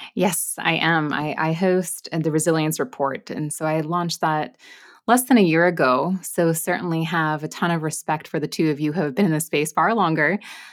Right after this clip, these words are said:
And, and it was really an outside passion project, so not at all formally linked, at least, to what I do. But I just felt like there was this,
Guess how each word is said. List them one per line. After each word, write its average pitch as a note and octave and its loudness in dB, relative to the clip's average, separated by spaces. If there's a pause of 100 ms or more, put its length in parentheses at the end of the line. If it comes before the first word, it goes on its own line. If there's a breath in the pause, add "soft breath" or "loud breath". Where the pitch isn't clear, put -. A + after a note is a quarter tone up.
(240 loud breath)
And, G3 2
and F#3+ 4
it G#3 6
was D#4+ 0
really A3 0
an E3+ -4
outside E3 -4
passion D#3+ -4
project, - -6
so - -6
not F#3 2
at F#3 -2
all D#3+ 0 (260)
formally F#3+ 2
linked, C3+ -6
at - -14
least, D3 -8
to - -10
what D3+ -6
I C#3+ -4
do. C#3 -6 (1000 soft breath)
But G3+ 4
I F#3 2
just A#3+ 0
felt G#3 2
like E3 -2
there F#3 2
was F3 0
this, E3 -4